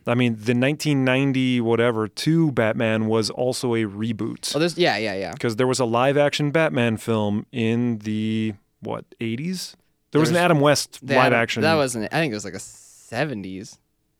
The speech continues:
Speaker 1: I don't know. We can look it up.
Speaker 2: Yeah,
Speaker 1: But anyways, the
Speaker 2: Batman
Speaker 1: p-
Speaker 2: and Robin.
Speaker 1: Yeah, the point is, um, we've got a lot of reboots and a lot of remakes. And so I think what we'll talk about today is, like,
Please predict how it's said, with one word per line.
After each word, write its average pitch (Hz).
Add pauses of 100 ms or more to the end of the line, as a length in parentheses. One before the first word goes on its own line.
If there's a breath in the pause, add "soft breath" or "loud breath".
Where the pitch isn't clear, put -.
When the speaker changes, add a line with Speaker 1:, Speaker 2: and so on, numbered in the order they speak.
(120)
Speaker 1:
I 98
don't 101
know. 95
We 107
can 107
look 104
it 98
up. 101
Speaker 2:
Yeah, 113
Speaker 1:
But 139
anyways, 123
the 131
Speaker 2:
Batman 127
Speaker 1:
p- 117
Speaker 2:
and 113
Robin. 107 (260 soft breath)
Speaker 1:
Yeah, 113 (140)
the 127
point 180
is, 120 (100)
um, 117 (220)
we've 131
got 131
a 131
lot 127
of 143
reboots 127
and -
a 123
lot 113
of 113
remakes. 104
And 135
so 151
I 147
think 185
what 185
we'll 151
talk 156
about 127
today 117
is, 110
like, 110